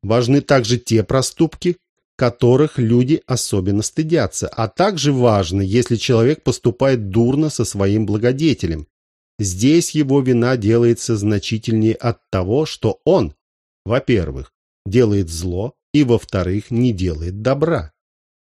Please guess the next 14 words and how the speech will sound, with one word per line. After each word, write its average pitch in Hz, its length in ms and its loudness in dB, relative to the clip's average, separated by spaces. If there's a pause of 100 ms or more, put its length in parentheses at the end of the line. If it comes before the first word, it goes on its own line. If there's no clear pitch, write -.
(520)
Большую 135 720 2
важность 82 640 -4 (320)
получает 107 600 0
поступок, 101 800 -4 (280)
нарушающий 131 840 0
неписанные 110 640 -2
законы, 127 560 -2
потому 110 280 0
что - 180 -2
человек, 139 640 2
обладающий 123 840 0
лучшими 113 520 2
нравственными 95 640 -2
качествами, 143 800 0